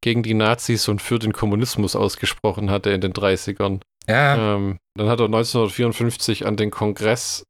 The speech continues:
Speaker 1: einen, einen Brief geschrieben, dass er kommunistische Ansichten ablehnt und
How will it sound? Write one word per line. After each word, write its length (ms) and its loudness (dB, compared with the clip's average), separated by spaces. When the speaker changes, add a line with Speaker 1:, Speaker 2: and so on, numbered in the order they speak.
Speaker 1:
einen, 300 -4
einen 300 -2
Brief 240 0
geschrieben, 880 -2
dass 240 0
er 240 2
kommunistische 560 -2
Ansichten 480 -2
ablehnt 640 0
und 320 -2